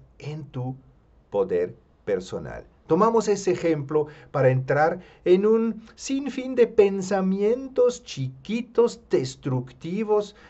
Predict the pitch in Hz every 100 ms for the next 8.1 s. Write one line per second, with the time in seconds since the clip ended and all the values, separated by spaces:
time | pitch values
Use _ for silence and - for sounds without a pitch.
0 | - 95 104 123 135 123 120 101 - _
1 | 120 123 180 180 120 82 - _ _ _
2 | 107 104 104 143 139 127 110 120 117 98
3 | 95 101 - 101 92 - _ - 76 69
4 | - - 127 170 196 190 196 - 120 110
5 | 90 - 71 - - _ _ _ _ _
6 | _ _ _ _ _ _ _ - 151 247
7 | 262 202 160 180 185 139 - - - -